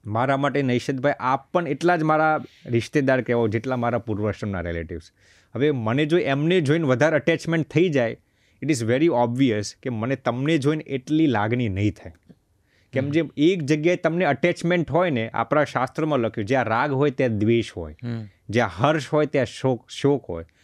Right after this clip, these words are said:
Speaker 1: જ્યાં સુખની ફિલિંગ હોય ત્યાં દુઃખની ફિલિંગ હોય, જ્યાં તમને અટેચમેન્ટ હોય ને ત્યાં બીજી જગ્યાએ ડિટેચમેન્ટ હોય. એટલે સંતોના જીવનમાં આ એટલા માટે કીધું છે કે સંત માટે એક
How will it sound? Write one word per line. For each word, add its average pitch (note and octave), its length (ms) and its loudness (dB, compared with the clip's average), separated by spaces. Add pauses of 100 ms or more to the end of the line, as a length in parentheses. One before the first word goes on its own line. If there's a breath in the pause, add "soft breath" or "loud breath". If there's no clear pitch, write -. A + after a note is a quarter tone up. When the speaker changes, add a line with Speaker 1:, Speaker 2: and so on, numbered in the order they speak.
(240 soft breath)
Speaker 1:
જ્યાં G#2+ 120 0
સુખની F3 460 0
ફિલિંગ D3 340 0
હોય B2 120 -2
ત્યાં A2+ 240 -2
દુઃખની B2+ 320 0
ફિલિંગ F#2+ 320 -4
હોય, E2+ 140 -10 (360 soft breath)
જ્યાં C3+ 200 -2
તમને D3+ 220 -2
અટેચમેન્ટ F#3 720 -2
હોય F3+ 140 0
ને G#2+ 200 -4 (240)
ત્યાં B2 120 -2
બીજી B2 260 0
જગ્યાએ A2+ 240 0
ડિટેચમેન્ટ F#2+ 680 -6
હોય. E2 120 -18 (360)
એટલે D#3+ 520 0 (220)
સંતોના D3+ 560 0
જીવનમાં D#3 600 2
આ E3 60 2
એટલા F3+ 280 0
માટે F3 240 0
કીધું B2 340 0
છે C3 120 -2
કે D#3+ 120 -4
સંત F3 460 -4
માટે E3+ 420 -2
એક F3+ 200 -6